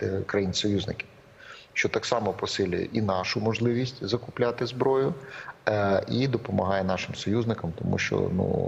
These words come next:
вони можуть так само використовувати наш науково-технічний і виробничий потенціал там, що є нашою спільною метою на сьогоднішній день. Так що,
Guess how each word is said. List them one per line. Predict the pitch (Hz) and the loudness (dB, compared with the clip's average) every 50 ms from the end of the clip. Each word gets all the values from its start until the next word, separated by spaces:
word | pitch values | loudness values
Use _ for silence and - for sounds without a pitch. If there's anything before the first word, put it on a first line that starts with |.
| 50 - - - - - - - 95 | 0 0 0 0 0 0 0 0 0
вони | 92 95 98 104 | 0 2 2 2
можуть | 104 98 95 - - 85 - - | 2 2 2 0 0 -4 -4 -4
так | - - - | -4 -2 0
само | - 101 101 95 | 0 2 2 0
використовувати | 90 - - - - 87 - - - 98 95 92 - 95 87 | 0 -2 -2 -2 -2 -2 -2 0 0 2 2 2 0 0 0
наш | 92 92 87 - - - - - - - - - | 2 0 0 0 -2 -6 -8 -12 -14 -6 -2 -2
науково-технічний | 101 92 - 101 92 90 - - - - 110 104 - - 104 95 | -2 0 0 0 0 0 -2 -6 -4 -2 0 0 0 0 0 0
і | 92 | 0
виробничий | 90 - - - - 87 - - - - | 2 2 2 0 0 0 0 -2 -2 -4
потенціал | - - - - - - - - - - - - | -4 -4 -4 -6 -4 -2 0 0 0 0 -2 -4
там, | - - - - - - - | -6 -6 -6 -8 -14 -10 -4
що | - - - 120 120 | -2 0 2 2 2
є | 113 95 101 101 101 - - - - - - | 2 2 0 0 -2 -4 -8 -12 -12 -2 0
нашою | 101 98 - - 98 92 | 0 0 0 0 -2 -2
спільною | - - - 101 101 92 92 92 90 90 87 - - - | -4 -2 0 0 2 2 2 2 2 0 -2 -2 0 0
метою | 104 101 101 104 95 92 92 90 87 | 0 2 2 2 2 2 2 2 2
на | 87 - | 0 0
сьогоднішній | - - - - - - - - - - - | -2 0 0 -2 0 0 -2 -2 0 -2 0
день. | - - - - - - | 0 -2 -2 -4 -2 0
Так | - 104 107 - | 0 0 0 0
що, | - - | 0 0